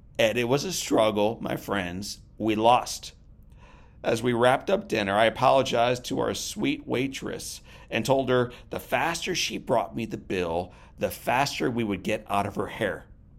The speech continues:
So unsurprisingly, she returned quickly with our bill, and that's when the surprising thing happened. She handed it to me. She smiled, and she told me that someone in the restaurant had covered our bill.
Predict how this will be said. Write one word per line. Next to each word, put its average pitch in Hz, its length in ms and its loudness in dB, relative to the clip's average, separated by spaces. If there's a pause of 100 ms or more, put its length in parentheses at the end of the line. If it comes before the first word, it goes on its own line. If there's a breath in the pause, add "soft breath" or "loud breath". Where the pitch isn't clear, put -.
(720 loud breath)
So - 160 -8
unsurprisingly, 101 1080 2
she 110 260 -2
returned 110 600 -2
quickly 151 560 -2
with 120 240 -2
our 147 120 2
bill, 92 420 0
and 98 180 -2
that's 170 340 0
when 180 180 0
the 185 60 0
surprising 110 680 -2
thing 117 200 -2
happened. 107 440 -4 (800 loud breath)
She - 240 -6
handed 202 320 0
it 175 140 -6
to - 100 -10
me. 87 160 -6 (460)
She - 180 -6
smiled, 104 640 2
and 139 100 -4
she - 140 -6
told 113 380 0
me 107 260 -4 (300 loud breath)
that - 160 0
someone 156 340 2
in 180 60 0
the 143 60 0
restaurant 110 500 0
had 104 260 -2
covered 156 640 -2
our 117 160 0
bill. - 360 -10